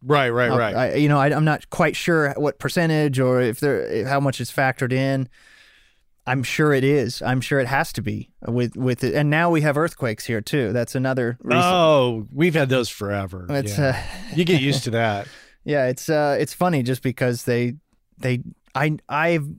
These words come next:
Speaker 2: lived here my whole life and I've never felt an earthquake until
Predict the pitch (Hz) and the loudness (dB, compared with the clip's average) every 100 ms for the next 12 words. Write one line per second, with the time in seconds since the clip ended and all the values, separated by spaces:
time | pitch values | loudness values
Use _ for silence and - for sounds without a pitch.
0 | _ 175 170 180 170 156 165 139 117 120 | _ -2 -2 -2 -2 0 0 0 -2 -4
1 | 117 104 127 135 135 135 147 139 123 113 | -4 -4 -6 -4 -4 -2 0 -2 -2 -6
2 | - _ _ _ _ 151 135 135 131 120 | -8 _ _ _ _ -2 -2 -2 -2 -2
3 | 131 117 120 117 - 123 120 123 | -4 -4 -4 -6 -4 -2 -2 -4